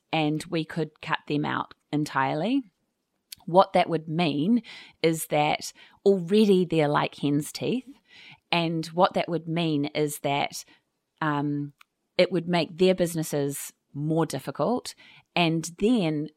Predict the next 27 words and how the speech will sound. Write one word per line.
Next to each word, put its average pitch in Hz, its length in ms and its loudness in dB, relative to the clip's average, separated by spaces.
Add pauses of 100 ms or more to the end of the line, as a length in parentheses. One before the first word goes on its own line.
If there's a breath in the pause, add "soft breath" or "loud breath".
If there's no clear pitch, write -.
(360)
smaller 190 640 0
companies 165 800 -6 (100)
or 151 320 0
people 180 380 -4
who 160 140 -2
are 147 80 -2
just 165 260 -4
starting 151 420 -4
out 147 380 -6 (340 soft breath)
will, 175 320 -4
won't 175 360 0
have 180 460 -4
access - 760 -4
to 160 240 -2
fabrics 147 460 -2
where 156 120 0
they 151 140 0
could 151 220 -6
buy 139 380 -2
maybe 156 300 0
twenty 147 400 -4
meters 139 360 -2
at 139 100 -10
a 143 60 -10
time. 135 480 -8 (480 loud breath)
Um, 151 200 2
so 156 380 4